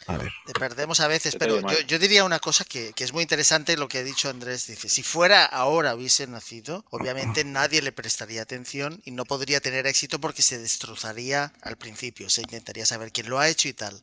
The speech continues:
Speaker 2: sea, Bitcoin es algo que es consecuencia de una serie de, de eventos importantes en la historia. La criptografía, todos los intentos en los años noventa de hacer una moneda digital, Bcash, Digicash,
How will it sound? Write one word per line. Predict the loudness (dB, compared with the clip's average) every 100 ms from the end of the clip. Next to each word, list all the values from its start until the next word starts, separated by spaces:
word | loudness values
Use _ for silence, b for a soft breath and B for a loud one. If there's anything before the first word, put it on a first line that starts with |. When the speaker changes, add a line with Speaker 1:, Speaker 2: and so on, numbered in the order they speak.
| b b
Speaker 2:
sea, | -4 -4
Bitcoin | -4 -4 -2 0
es | 2 2
algo | 0 -4
que | -6
es | 2 2
consecuencia | 2 0 4 2 0 -6 -4 -4 -4 -4 -6 -10
de |
una | -4 0
serie | 0 0 0
de, | -2 -4 -8 -16
de | -12 -8 -6 -6
eventos | -2 -4 -2 -2
importantes | -2 -2 -2 0 2
en | 2
la | 0
historia. | -4 -8 -16
La | -18 -16
criptografía, | -16 -12 -8 -2 -2 -2 -8 -10 -12 -16 0
todos | 2 4
los | 4
intentos | 0 -4 -2 0
en | 0
los | 0 -2
años | -2 -6
noventa | -4 -4 -2
de | -4
hacer | -4 -8
una | -6 -6
moneda | -4 -2 -2
digital, | -4 -10 -10 -10
Bcash, | -10 -10 -6 -2 0 -2 -4
Digicash, | -10 -12 -10 -8 -4 0 0